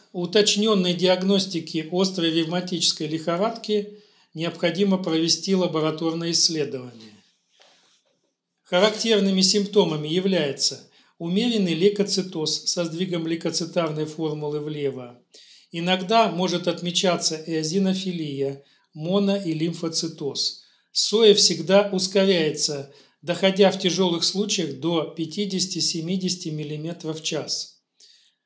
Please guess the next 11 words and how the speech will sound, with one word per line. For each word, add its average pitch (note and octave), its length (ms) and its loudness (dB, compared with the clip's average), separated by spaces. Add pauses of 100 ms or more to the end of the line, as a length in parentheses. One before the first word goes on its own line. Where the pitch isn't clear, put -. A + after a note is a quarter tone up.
(340)
Для F#3+ 400 6
ревматической F#3+ 920 2
лихорадки F3+ 640 0
характерна F3+ 720 0
диспротеинемия E3+ 1500 -4 (220)
с - 140 -10
уменьшением F3+ 920 0
содержания E3 880 -2
альбуминов D#3+ 800 -6 (440)
и E3 100 -4
увеличением F#3 1040 0